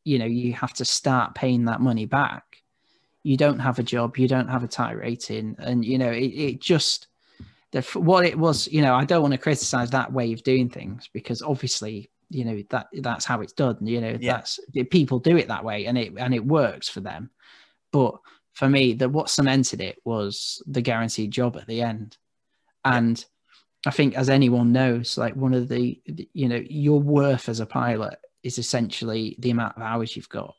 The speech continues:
Speaker 1: you know, y-, your experience. So, um, like I say, not only having a guaranteed job, but a guaranteed job as an instructor where you could be flying max,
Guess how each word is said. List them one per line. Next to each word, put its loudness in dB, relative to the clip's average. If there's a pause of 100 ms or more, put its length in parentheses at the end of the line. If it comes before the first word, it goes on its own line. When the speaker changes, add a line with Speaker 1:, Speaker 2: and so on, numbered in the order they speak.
(120)
Speaker 1:
you -4
know, -4
y-, -4
your -2
experience. -6
So, -4 (880)
um, 2 (920)
like 2
I -8
say, 2
not 4
only 4
having 2
a 2
guaranteed 0
job, 0
but -14
a -10
guaranteed 2
job 0
as -4
an 0
instructor -2
where -4
you -4
could -12
be -8
flying -2 (340)
max, -4